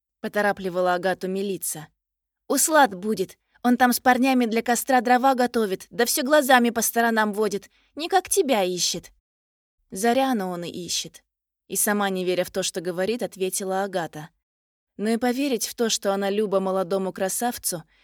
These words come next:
и что ее он взглядом выискивает среди стаек девичьих, тоже было страшно.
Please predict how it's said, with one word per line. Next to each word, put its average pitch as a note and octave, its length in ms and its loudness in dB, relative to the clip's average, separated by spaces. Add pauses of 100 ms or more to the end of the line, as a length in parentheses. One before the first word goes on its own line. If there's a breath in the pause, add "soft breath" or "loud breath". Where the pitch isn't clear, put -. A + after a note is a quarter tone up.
и G#3+ 80 -10
что A#3+ 200 0
ее A#3+ 340 2
он G#3 180 2
взглядом F#3+ 540 -2
выискивает G3 680 -4
среди F#3+ 320 -4
стаек A#3+ 440 -2
девичьих, F3 600 -4 (320)
тоже B3 260 0
было A3 260 -2
страшно. D#3 600 -8